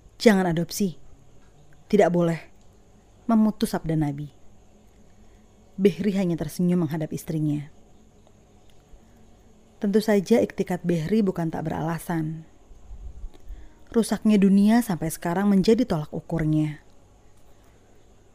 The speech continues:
Banyak anak-anak yang dijahati orang tuanya.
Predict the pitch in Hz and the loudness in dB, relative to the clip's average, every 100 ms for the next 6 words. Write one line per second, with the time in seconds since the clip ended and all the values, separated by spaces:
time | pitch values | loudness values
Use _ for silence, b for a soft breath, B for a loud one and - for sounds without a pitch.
0 | - _ 196 208 208 220 180 175 180 165 | -20 _ 2 4 6 4 0 -4 -2 -4
1 | - 170 160 156 156 160 175 160 160 170 | -2 -2 -2 -4 -6 -4 -2 -2 -4 -2
2 | 170 190 185 175 170 | 0 2 2 2 0